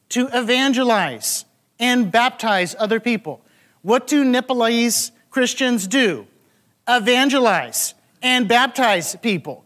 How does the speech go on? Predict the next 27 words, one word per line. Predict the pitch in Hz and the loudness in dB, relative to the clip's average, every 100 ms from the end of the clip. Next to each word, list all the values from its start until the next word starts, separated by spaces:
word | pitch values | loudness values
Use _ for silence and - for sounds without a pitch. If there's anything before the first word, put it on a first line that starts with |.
| _ _ | _ _
right? | - 240 254 | 0 0 0
It, | 226 240 196 | -2 -4 -2
they | 202 214 | 0 0
do | 160 214 | 0 -2
not | 214 330 302 277 - | 2 2 2 0 -2
obey | 254 214 302 269 196 208 233 _ _ 160 | -4 0 2 4 2 0 -6 _ _ -2
governing | 220 254 262 277 | 0 2 0 -2
authorities | 262 349 294 180 175 185 | -2 0 0 0 -2 -4
when | 185 185 170 | -6 -6 -4
governing | 143 233 294 311 | 0 0 0 -2
authorities | 320 285 208 190 190 - - _ | -2 -2 -2 -2 -4 -8 -20 _
ask | 220 240 285 - | -2 -2 -2 -4
them | 269 | -4
to | 254 | -4
do | 185 240 285 | -2 0 -2
things | - 170 160 165 165 - _ _ | -2 -6 -6 -10 -14 -20 _ _
that | 185 196 | -4 -4
are | 190 185 | -4 -4
contrary | - - 285 381 - 170 170 180 | -6 -4 -2 -2 -4 -4 -2 -4
to | - 214 214 208 _ _ | -4 -4 -2 -6 _ _
what | 180 - 160 | -18 -16 -2
God's | 190 196 190 | 0 2 0
call | - - 208 208 | -6 -2 -2 0
on | 190 196 | 0 0
their | 180 180 | 0 -2
life | 180 208 190 | 0 0 0
is. | 170 - - | -6 -10 -14